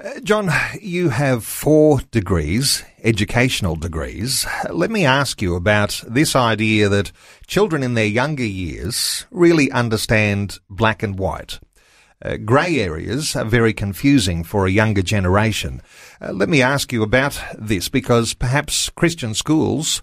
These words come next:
uh, are even vulnerable if they are taking a position that says there's lots of grey area, you make your own decision about these things, because I,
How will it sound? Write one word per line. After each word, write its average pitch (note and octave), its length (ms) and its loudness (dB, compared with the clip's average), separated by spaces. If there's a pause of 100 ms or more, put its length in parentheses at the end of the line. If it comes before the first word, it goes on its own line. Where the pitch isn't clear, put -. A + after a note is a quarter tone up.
(360)
uh, A2+ 440 4
are A#2 180 2
even C3 300 2
vulnerable A#2+ 760 0 (160)
if C3+ 220 0
they A#2 300 2
are G#2+ 260 0
taking D#3 580 -2
a A2 380 4
position G#2+ 760 2
that A#2 140 2
says G#2+ 380 2
there's G#2 400 2
lots A2 280 2
of B2 60 -4
grey B2 320 2
area, F#2 300 -2
you A2 180 -2
make A2+ 240 0
your A2 120 4
own G#2+ 160 2
decision D3 400 -4
about F#2+ 200 2
these F#2 200 -4
things, D3+ 260 -2 (260)
because - 380 0
I, B2 240 0